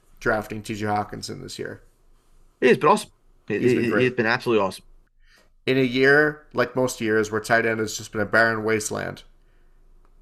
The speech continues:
Speaker 1: in the distance, I see an oasis. And the Oasis is T J Hawkinson. <laughs>
Speaker 2: This dude, this dude has been a top fifteen tight end every week but three.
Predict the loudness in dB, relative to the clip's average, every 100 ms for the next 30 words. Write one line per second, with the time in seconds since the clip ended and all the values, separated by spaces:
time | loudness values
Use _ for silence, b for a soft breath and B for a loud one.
0 | -18 -10 -6 -2 0 0 -2 -2 -2 0
1 | 0 0 2 2 2 0 -4 -4 -8 -10
2 | -20 -20 -20 _ _ -8 -2 0 4 2
3 | 2 -2 -4 -6 -6 -2 -2 -2 -6 -14
4 | -14 -16 -20 -20 B B B B B B
5 | B B -2 0 0 2 0 -2 0 0
6 | 0 -2 -2 -6 -10 -8 0 0 0 -4
7 | -2 -2 -4 -6 -4 -2 -2 -2 -4 -4
8 | -4 -2 -2 -4 -8 -10 -14 -10 -6 -6
9 | -8